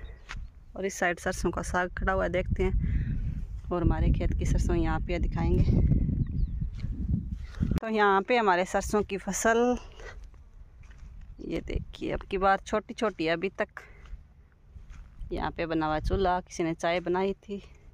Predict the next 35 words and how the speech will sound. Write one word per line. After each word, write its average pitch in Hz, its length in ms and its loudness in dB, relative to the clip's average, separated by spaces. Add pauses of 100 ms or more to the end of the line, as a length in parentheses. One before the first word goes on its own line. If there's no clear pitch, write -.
(220)
बिजाई 165 340 -2
करते 180 320 -8
टाइम। 185 280 -2 (1120)
और 190 360 6
ये 180 160 4
पेड़ 175 320 2
बन 165 240 2
गए, 165 120 0
यहाँ 160 180 2
छाँव 180 240 2
पर 175 160 -14
बैठ 180 200 -4
सक-, - 240 -6
छाँव 196 180 2
में 170 160 2
बैठ 185 180 0
सकते - 280 4
हैं। - 500 0 (680)
और 190 120 2
अब 185 140 0
की 208 120 -2
बार 185 180 6
इस 190 120 -2
खेत 185 260 0
में 170 100 4
होगी 175 200 0
खरपतवार 185 680 2 (1000)
बहुत 180 420 4
ज़्यादा, 170 280 0
दो 190 200 2
साल 180 240 2
बिल्कुल 196 360 0
नहीं 185 180 4
हुई 175 140 4
थी, 202 180 -6